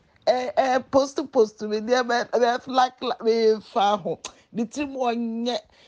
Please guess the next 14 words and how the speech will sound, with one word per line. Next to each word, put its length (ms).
Girl 260
no, 180
me, 140
da 180
bi 140
a 120
meka 380
kyerɛ 360
nkurɔfoɔ, 540
ɛno 240
ara 80
na 100
me 140
ne 240